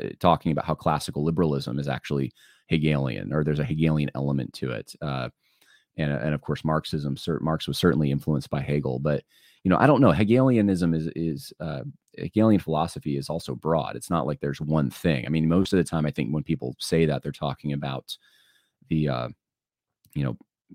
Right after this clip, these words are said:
thesis, antithesis, synthesis, and the, the, the dialectic and stuff. But, but I didn't know exactly what he meant. So I asked him about it, and, and he said, "Hey,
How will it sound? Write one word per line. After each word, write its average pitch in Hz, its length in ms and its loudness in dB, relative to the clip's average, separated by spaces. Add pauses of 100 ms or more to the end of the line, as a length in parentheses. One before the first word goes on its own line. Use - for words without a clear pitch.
(480)
thesis, 80 440 4
antithesis, 76 640 0
synthesis, - 800 -4
and 71 160 -4
the, 71 60 -2
the, 73 120 -4
the 73 180 -4
dialectic 67 800 -2
and 62 120 -4
stuff. - 380 -6
But, 69 240 -2 (400)
but 104 100 8
I 104 80 10
didn't 120 140 8
know 95 140 8
exactly 69 360 0
what 64 80 -2
he 60 60 -6
meant. - 180 -10
So 71 300 0 (520)
I 85 100 6
asked 82 280 4
him 85 60 4
about 73 300 2
it, 71 120 0
and, 85 100 4
and 80 200 2
he 78 80 2
said, 71 220 -2
"Hey, 73 220 -2